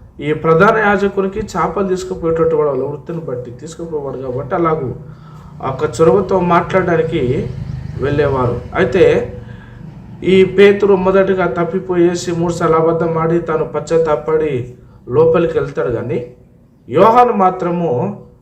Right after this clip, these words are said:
అలాగే ఆ దృశ్యాన్ని చూస్తూ ఉండటం వలన అక్కడ ఉన్నటువంటి తన యొక్క తల్లిని,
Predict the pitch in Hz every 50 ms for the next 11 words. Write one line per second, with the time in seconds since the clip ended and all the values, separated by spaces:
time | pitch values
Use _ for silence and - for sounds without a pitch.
0 | _ - 135 156 175 185 196 190 185 190 175 151 123 - - - - - - -
1 | _ - _ _ 120 123 135 139 135 127 123 151 160 165 165 185 190 185 180 165
2 | 160 165 165 - - 160 160 151 156 156 165 160 143 143 151 156 156 139 120 127
3 | 180 - - - - - _ _ - - - - - 151 170 - 190 185 190 190
4 | 202 226 220 220 208 202 196 190 190 180 180 165 139 120 - 160 156 156 160 156
5 | - 156 - - 147 147 175 180 175 170 185 190 226 240